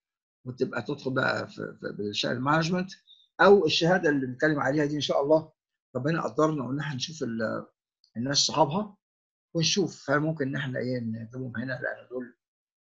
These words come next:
آه، يعني افيلابل. بس انا لسه، لسه اما ادرسها بس اقول لكم عليها.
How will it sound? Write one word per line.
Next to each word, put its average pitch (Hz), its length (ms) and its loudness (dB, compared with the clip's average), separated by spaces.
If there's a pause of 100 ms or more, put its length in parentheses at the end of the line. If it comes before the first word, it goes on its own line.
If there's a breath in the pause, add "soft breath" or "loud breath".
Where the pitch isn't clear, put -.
(120)
آه، 104 240 -6
يعني - 460 -8 (1200)
افيلابل. 170 560 4
بس - 220 -4
انا 185 160 2
لسه، - 280 2
لسه - 380 0
اما 123 180 -2
ادرسها 151 360 2
بس - 240 -4
اقول 60 160 -8
لكم - 200 -16
عليها. - 260 -16